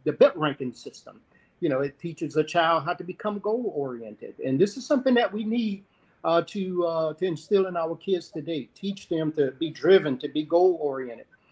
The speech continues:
And I think the belt ranking system, uh, at least it, it worked for me. Uh, no one likes to be stagnated. We all like to make progress in life. Uh, this is one of the reasons why I wanted to write, uh, just to talk about, uh,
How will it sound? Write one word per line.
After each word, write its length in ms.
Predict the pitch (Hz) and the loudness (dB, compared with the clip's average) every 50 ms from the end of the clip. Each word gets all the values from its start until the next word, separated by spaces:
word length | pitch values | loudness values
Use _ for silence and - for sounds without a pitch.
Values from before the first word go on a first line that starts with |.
| _ _ - | _ _ -4
And 100 | 180 240 | 0 0
I 60 | 311 | 0
think 260 | 330 - 311 294 - | 2 2 0 0 2
the 140 | - 208 175 | 2 0 0
belt 300 | 156 156 151 208 226 - - | 0 0 0 0 0 0 -4
ranking 360 | 180 202 196 196 190 165 147 | -6 -6 -4 -4 -6 -8 -8
system, 640 | - - - 202 202 190 - - 151 131 127 127 127 123 | -10 -6 0 0 0 0 0 -6 -6 -6 -6 -6 -6 -6
uh, 60 | 127 | -6
at 60 | 123 127 | -6 -4
least 340 | 151 175 247 277 - - | -2 0 -2 -2 0 2
it, 140 | 202 185 - - | 0 0 2 2
it 160 | 170 175 160 156 | -2 -2 -2 0
worked 260 | 156 185 202 202 202 | 2 2 2 2 0
for 160 | - - 165 | -4 -2 -2
me. 380 | 147 151 175 196 175 147 147 175 - _ _ _ _ _ _ _ - | 0 2 2 2 2 2 0 -4 -12 _ _ _ _ _ _ _ 0
Uh, 220 | 160 160 156 156 165 | 2 2 2 2 2
no 120 | 202 262 | 0 0
one 260 | 285 285 302 269 214 | 2 2 0 0 0
likes 260 | 196 202 196 196 - - | -2 -4 -6 -8 -12 -16
to 40 | 156 | -10
be 160 | 160 185 165 | -10 -10 -10
stagnated. 720 | - - - 147 139 139 - 127 127 120 120 123 127 127 | -10 -6 -2 0 0 0 0 -2 -2 -2 -2 -4 -4 -2
We 160 | 139 151 160 | 0 2 4
all 240 | 156 165 180 180 165 | 6 6 6 4 4
like 200 | 175 165 160 156 | 4 2 0 0
to 60 | 165 | -2
make 220 | 160 160 151 156 - | -2 -2 -2 -4 -6
progress 640 | - 175 165 160 156 143 156 160 160 156 - - | -4 -2 0 0 0 2 0 0 0 0 -4 -6
in 100 | 165 151 | -4 -2
life. 360 | 147 143 143 147 151 151 151 - _ _ _ _ _ _ _ - | 0 0 2 2 2 0 -2 -4 _ _ _ _ _ _ _ 0
Uh, 160 | 147 139 143 | 2 2 2
this 220 | 147 160 156 - | 2 0 -2 -4
is 100 | 143 131 | -8 -4
one 180 | 151 156 156 160 | 0 2 2 2
of 100 | 156 156 | 2 0
the 80 | - 147 | -2 0
reasons 460 | 143 151 160 170 151 156 170 - 151 | 2 2 2 2 0 -6 -8 -4 0
why 140 | 151 151 147 | 2 4 4
I 40 | |
wanted 300 | 151 151 160 170 175 156 | 4 2 2 0 -2 -2
to 100 | - - | -4 -4
write, 380 | 185 185 190 196 190 147 120 - _ _ _ - | 0 0 0 0 0 -2 -4 -6 _ _ _ -6
uh, 180 | 131 131 131 127 127 - | -4 -2 -2 -4 -6 -6
just 240 | - 151 151 151 - | -4 -4 -4 -2 -4
to 60 | 160 | -12
talk 300 | 151 - 160 160 160 160 | -4 2 2 2 2 2
about, 460 | 170 147 151 151 139 139 139 143 - _ _ _ _ _ _ _ - | -2 -2 0 0 2 0 0 -2 -4 _ _ _ _ _ _ _ -4
uh, 380 | 139 139 139 139 135 135 139 | -2 0 2 2 2 0 -2